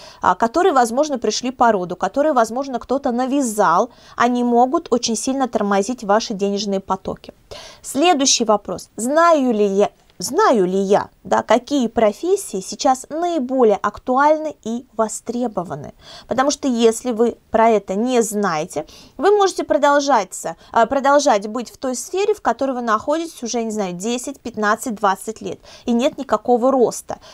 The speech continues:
да, и вы ходите по одному кругу,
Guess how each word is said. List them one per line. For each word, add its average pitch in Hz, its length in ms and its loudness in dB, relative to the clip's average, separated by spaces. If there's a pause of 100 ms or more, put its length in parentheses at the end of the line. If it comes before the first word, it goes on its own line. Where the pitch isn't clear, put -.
(140)
да, 214 160 6
и 262 40 2
вы 240 100 0
ходите 285 500 -2 (180)
по 254 100 4
одному 226 420 0
кругу, 339 520 0